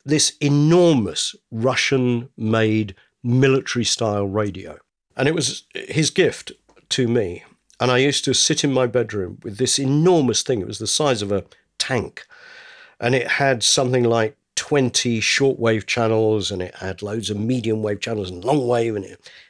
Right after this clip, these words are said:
everything. And this was my kind of window to the world, that I could listen to all of this music and all of these voices and all of these sounds.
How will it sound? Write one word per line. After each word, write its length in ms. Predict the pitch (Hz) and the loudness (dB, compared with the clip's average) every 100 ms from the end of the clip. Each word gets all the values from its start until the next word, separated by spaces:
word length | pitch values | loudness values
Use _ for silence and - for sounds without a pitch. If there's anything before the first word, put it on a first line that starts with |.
| _ | _
everything. 520 | 151 127 101 - 113 - _ _ _ _ - - _ _ - _ | -4 -2 -6 -8 -14 -18 _ _ _ _ -20 -20 _ _ -20 _
And 400 | - 127 127 127 | -2 2 2 2
this 300 | 113 170 - | 2 2 4
was 180 | 180 147 | 2 2
my 600 | 135 131 127 127 123 120 113 _ _ _ _ _ _ _ _ | 2 4 4 4 4 2 -2 _ _ _ _ _ _ _ _
kind 180 | - 120 | -6 -4
of 160 | 110 107 | -2 2
window 380 | 143 131 123 | 2 4 2
to 180 | 120 - | 0 -2
the 80 | 104 | -6
world, 600 | 101 110 92 87 95 - _ _ _ _ _ _ _ _ _ - | -2 -2 -2 -6 -18 -20 _ _ _ _ _ _ _ _ _ 0
that 180 | 127 123 | 0 2
I 120 | 127 | -2
could 260 | - 131 107 | 0 -2 0
listen 460 | 127 160 - 127 | 2 2 2 0
to 200 | 113 127 | 0 0
all 320 | 123 151 160 147 | 0 2 4 2
of 100 | 120 | 2
this 240 | 120 - | -2 0
music 680 | 120 131 110 104 - - - _ _ _ _ _ - | 2 2 2 -2 -10 -14 -16 _ _ _ _ _ -4
and 120 | 131 | 0
all 240 | 143 175 | 4 4
of 80 | 165 | 4
these 200 | 139 131 | 4 2
voices 680 | 104 113 160 - - 90 87 | 0 2 4 4 0 -2 -4
and 100 | 113 | -2
all 160 | 175 | 0
of 100 | 226 | 0
these 200 | 143 135 | 0 0
sounds. 960 | - - 151 208 107 82 - _ - | 2 2 2 0 -2 -8 -12 _ -16